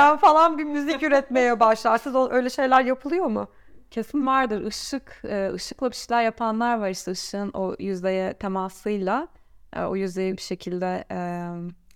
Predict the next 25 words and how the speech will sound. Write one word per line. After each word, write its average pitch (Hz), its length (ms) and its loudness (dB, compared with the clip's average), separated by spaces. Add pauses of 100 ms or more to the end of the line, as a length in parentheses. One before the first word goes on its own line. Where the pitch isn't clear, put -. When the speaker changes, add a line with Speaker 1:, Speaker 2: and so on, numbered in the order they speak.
(140)
Speaker 1:
bilmiyorum. 208 320 0
Çok 202 200 -4
bilmediğim 202 380 0
bir 196 40 -10
şey 202 140 -6
şimdi. 196 280 -4
Speaker 2:
Hı 220 40 2
hı, 214 40 -2
Speaker 1:
Böyle 233 280 2
Speaker 2:
hı 214 40 4
hı, 226 500 0
hı 208 80 2
hı. 208 40 0
Speaker 1:
konuşmak 226 300 -2
istemiyorum 226 560 -4
da. 359 120 -4 (420)
E, 190 680 -2
onu 220 160 0
o 226 40 -2
şekilde 233 280 -4
kodlayarak 220 680 2
müzik 214 240 -8
yapanlar 208 460 -2
var 226 300 -2
örneğin. 180 440 -12